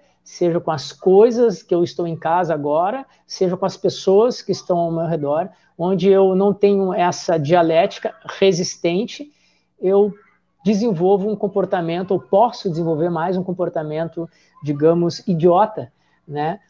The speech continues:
No sentido grego de privado, separado, destacado da, da comunidade. Ah, Diogo, eu acho que tu pode falar mais agora.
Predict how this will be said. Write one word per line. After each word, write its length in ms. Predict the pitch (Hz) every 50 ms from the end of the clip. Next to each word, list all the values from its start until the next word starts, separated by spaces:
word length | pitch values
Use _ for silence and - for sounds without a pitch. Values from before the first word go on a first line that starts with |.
| _ _
No 120 | 170 156
sentido 360 | 139 - 180 151 - 180 185 175
grego 360 | 156 160 170 175 185 175 165
de 120 | 135 160
privado, 600 | 143 - 175 170 143 135 143 160 165 175 175 156 139
separado, 880 | - - - - - 180 180 - - 160 156 151 151 165 175 170 156
destacado 920 | 135 139 165 - - - 190 160 - _ - 170 165 170 170 165 165 160 160 _ _ _ _ _ _ _
da, 440 | - 151 151 147 147 143 147 143 143
da 160 | 139 135 143
comunidade. 880 | 143 - 151 147 147 147 156 160 143 135 120 117 113 110 - - - _ _ _ _ _ _ _ _ _ _ _ _ _ _ _ _ _ _ _ _ _ _ _ _ _ _ _ _ _ -
Ah, 420 | 185 151 147 143 139 143 139 143 139
Diogo, 540 | 135 131 160 185 214 240 208 170 135 113 - - _ _ _ _ _ _
eu 140 | 165 147 135
acho 300 | 139 151 151 - - -
que 360 | - - 175 175 175 175 180 185 180 _ _ - - - _ _
tu 100 | - 147
pode 320 | - 175 165 170 165 -
falar 320 | - - 185 175 175 180 180
mais 260 | 175 175 180 175 170
agora. 520 | 196 180 160 160 160 156 143 127 113 -